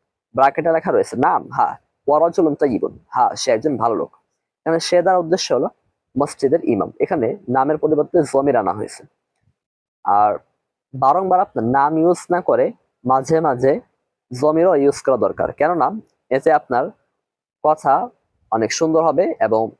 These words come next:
যিনি আপনার এই লেখাগুলো পড়বেন তিনি বিরক্ত হবেন না। কেননা আমরা যদি বারবার বলি, "খালেদ, খালেদ, খালেদ, খালেদ, খালেদ, এটা হয়েছে,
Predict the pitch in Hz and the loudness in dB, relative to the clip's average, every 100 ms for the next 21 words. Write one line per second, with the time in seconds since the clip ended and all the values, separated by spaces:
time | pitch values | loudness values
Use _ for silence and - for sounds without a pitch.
0 | - 127 143 165 156 - 151 131 127 127 | -12 -4 0 2 0 0 0 0 2 0
1 | 123 147 143 143 147 139 180 349 _ _ | 0 0 2 2 0 0 0 -2 _ _
2 | _ 151 143 175 190 139 101 85 101 131 | _ -2 2 0 0 -2 -2 -4 -8 -4
3 | 160 175 139 139 143 156 127 107 127 139 | -2 0 0 0 0 2 2 2 2 2
4 | 147 127 123 - _ _ - 123 127 - | 2 0 -2 -6 _ _ 0 0 0 -2
5 | 127 120 123 - 120 123 - 123 123 120 | -2 0 -2 -2 0 0 0 0 2 -2
6 | - 120 123 - - 135 156 147 143 143 | -4 -2 0 0 -2 0 2 0 2 2
7 | 139 | 2